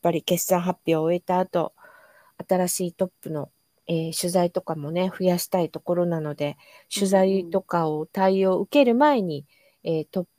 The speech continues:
Speaker 1: プの方にもちゃんとメディアリレーションしといていただくと、メディアに慣れといていただくみたいなところ、
Speaker 2: はい。
Speaker 1: どうやってこう失業と返すかみたいなところは、これ中級者の、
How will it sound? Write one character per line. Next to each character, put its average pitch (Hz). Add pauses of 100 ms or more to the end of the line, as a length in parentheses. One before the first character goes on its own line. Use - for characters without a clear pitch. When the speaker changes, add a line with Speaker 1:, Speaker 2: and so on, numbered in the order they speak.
Speaker 1:
プ 156
の 151
方 -
に 254
も 175
ち -
ゃ 165
ん 196
と 220
メ 208
デ 196
ィ 196
ア 190
リ 196
レ 190
ー 180
シ -
ョ 143
ン 156
し -
と 160
い 139
て 151
い 143
た 143
だ 143
く -
と、 - (400)
メ 175
デ 180
ィ 170
ア -
に 170
慣 202
れ 220
と 156
い 143
て 156
い 156
た -
だ 143
く - (220)
み 156
た 143
い 139
な 139
と 180 (160)
こ -
ろ、 -
Speaker 2:
は - (340)
い。 185
Speaker 1:
ど 220
う 202
や 175
っ - (180)
て 302
こ -
う 165
失 -
業 156
と 151
返 175
す -
か -
み 156
た 151
い 147
な 143
と -
こ 185
ろ 175
は、 151
こ 156
れ 147
中 202
級 185
者 147
の、 139